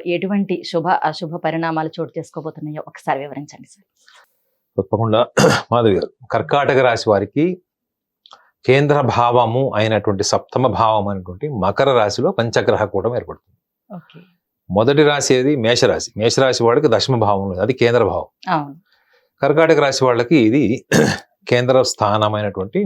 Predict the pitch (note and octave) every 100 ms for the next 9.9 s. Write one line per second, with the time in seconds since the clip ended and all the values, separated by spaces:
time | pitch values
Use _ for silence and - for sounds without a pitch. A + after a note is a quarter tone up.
0 | B2 G2 A2+ A2+ G2 F2+ E2 A2 A#2+ G#2+
1 | G2+ G3 - _ _ _ _ _ - -
2 | A#2+ A2 G#2 C3+ A#3 _ _ _ _ -
3 | C#3+ D#3+ C3+ A#2+ C3+ - - _ G2+ A#2
4 | B2 G3+ G#3+ _ _ - G#2+ A#2 B2+ D#3+
5 | - A2 F#2 B2 C#3 - - C3 F3 -
6 | - C3+ F#3 A#2 G#2 A2 - _ _ -
7 | F#3+ E3 D#3 A#2+ B2 A#2 D#3 D#3+ D3+ C3+
8 | C#3 C3 A#2+ G2+ - A2 B2 D#3 A#2 A2+
9 | C3+ C3 B2+ - G2 G2+ G2 G#2 C3+